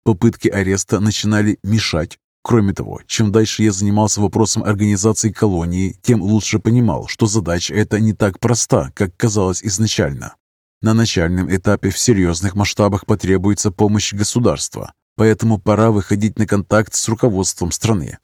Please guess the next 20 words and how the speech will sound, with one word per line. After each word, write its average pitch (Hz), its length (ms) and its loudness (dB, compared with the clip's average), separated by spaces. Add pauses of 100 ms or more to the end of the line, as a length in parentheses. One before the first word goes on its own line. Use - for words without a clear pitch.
объясняться 104 760 -2 (100)
и 117 80 0
требовать 110 460 2
необходимые 110 640 2
ресурсы. - 640 -6 (320)
Первым 92 360 0
шагом 95 380 0
надо 101 200 0
определиться, 104 760 -2 (100)
что - 340 0
лучше, 90 460 -4
кнут 120 360 0
или 107 200 2
пряник. 69 460 -6 (480)
Боюсь, 104 360 2
второй 92 360 2
вариант 87 400 -2
показал 104 480 0
полную 90 480 0
неэффективность. 95 920 -2